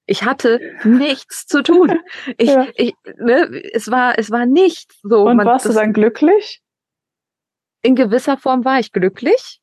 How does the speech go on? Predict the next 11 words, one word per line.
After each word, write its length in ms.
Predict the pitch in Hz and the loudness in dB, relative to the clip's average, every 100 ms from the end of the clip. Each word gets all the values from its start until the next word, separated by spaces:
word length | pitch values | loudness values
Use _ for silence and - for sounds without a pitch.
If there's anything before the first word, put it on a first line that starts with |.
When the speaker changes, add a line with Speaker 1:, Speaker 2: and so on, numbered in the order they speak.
| - | -8
Speaker 1:
ja, 400 | 190 175 180 349 - _ _ - | -4 -2 0 -2 -6 _ _ -6
weil 500 | 190 - 202 277 415 - _ _ _ - | -2 0 2 2 0 -4 _ _ _ -4
das 260 | 214 220 - | -4 -4 -4
war 140 | 247 | 0
ja 140 | 254 | 0
das, 200 | 208 220 | -2 -4
was 140 | 226 220 | -4 -4
ich 120 | 214 | -2
mir 120 | 214 | -2
manifestiert 880 | 208 196 196 - 175 - 190 185 - | 0 -2 -4 -4 -6 -6 -4 -4 -4
hatte. 300 | 254 330 | -4 0